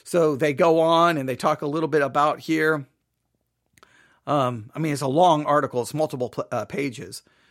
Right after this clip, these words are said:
Um, it's, like, five pages long here, I think. I'm gonna go to another page here and see what we have here.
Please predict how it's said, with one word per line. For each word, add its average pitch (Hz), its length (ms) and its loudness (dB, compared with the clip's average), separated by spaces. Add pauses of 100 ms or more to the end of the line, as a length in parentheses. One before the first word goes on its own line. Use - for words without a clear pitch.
(280)
Um, 117 220 -8
it's, - 180 -14
like, - 300 -12
five 147 480 -4
pages 143 380 -8
long 127 240 -4
here, 120 180 -12
I 107 80 -12
think. 107 400 -14
I'm 131 100 -10
gonna 139 140 -8
go 123 180 -6
to 127 240 -10
another 123 360 -6
page 110 360 -10
here 120 300 -10
and 123 100 -16
see 113 280 -12
what 107 180 -12
we 110 100 -14
have 104 220 -16
here. 117 300 -14